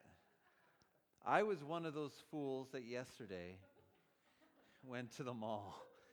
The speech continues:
And I thought I was smart. I thought, "Okay, I'll go early." Um, but we didn't, my, I was bringing my daughter 'cause we had to do some shopping. I haven't even started. Um,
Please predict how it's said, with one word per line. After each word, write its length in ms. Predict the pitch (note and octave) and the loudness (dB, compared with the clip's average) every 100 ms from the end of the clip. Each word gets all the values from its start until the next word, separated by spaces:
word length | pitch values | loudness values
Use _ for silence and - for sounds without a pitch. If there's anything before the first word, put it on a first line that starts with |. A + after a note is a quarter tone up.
| - - _ - | -20 -20 _ -6
And 100 | D#3 | 4
I 60 | F3 | 4
thought 220 | A3+ B3 | 6 6
I 20 | |
was 120 | F3 - - | 6 2 -6
smart. 300 | C3+ D#2 - - | -4 -4 -8 -8
I 120 | A#2 | -6
thought, 280 | - C3+ C3 C3+ | 2 2 2 -2
"Okay, 120 | C#3 | 0
I'll 80 | A#2 | 2
go 220 | A#2+ B2+ | 2 0
early." 400 | C3+ C3+ G2+ D2 - - _ _ - _ _ _ - | 2 2 0 -4 -12 -20 _ _ -20 _ _ _ -12
Um, 240 | F2+ F2 F2 E2 E2+ - _ _ C3+ | -10 -10 -12 -16 -20 -20 _ _ -6
but 160 | C#3 D3 | -2 0
we 100 | D#3+ | 0
didn't, 240 | F#3+ F#3+ D#3 C3+ | -2 -6 -10 -8
my, 220 | C#3+ C3+ | -4 0
I 60 | B2+ | 0
was 140 | B2+ - | -2 -8
bringing 260 | D3 D#3 | -8 -6
my 140 | C#3 A#2 | -6 -2
daughter 480 | A2+ G#2+ A2+ A2+ G#2+ G2 | 0 0 0 -4 -8 -14
'cause 120 | G#2+ | -14
we 120 | G#2+ | -10
had 180 | G2+ G2+ | -10 -10
to 60 | G2 | -14
do 160 | F#2 | -16
some 160 | F#2+ G2+ | -16 -14
shopping. 400 | - G2 F#2+ G2+ F#2+ | -8 -6 -6 -10 -12
I 40 | F#2 | -12
haven't 240 | F#2+ F#2+ - G#2+ | -12 -16 -18 -18
even 200 | F#2+ F2 | -16 -16
started. 380 | - G2 G2 - - - - - - | -10 -8 -8 -12 -20 -20 -20 -12 -2
Um, 580 | A2 G#2+ G#2+ G#2 G#2 | 0 2 0 -2 -4